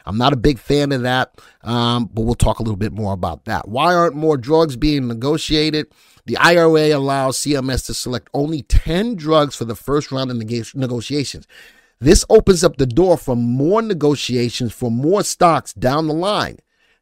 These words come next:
Again, overregulation, possibly, but we'll keep our eyes on that.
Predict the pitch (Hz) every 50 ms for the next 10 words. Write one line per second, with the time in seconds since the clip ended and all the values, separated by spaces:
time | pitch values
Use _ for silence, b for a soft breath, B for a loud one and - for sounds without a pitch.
0 | _ - - 180 196 170 120 101 98 - _ _ _ _ _ - - 143 151 156
1 | 170 180 170 175 180 165 170 175 175 170 175 160 - - 170 165 151 - - -
2 | 135 - 175 - - 190 175 165 180 185 180 185 175 170 190 165 160 147 151 151
3 | 151 - - - - 131 135 131 123 - - - - 113 110 101 73 85 104 92
4 | 92 85 - - - _ - - -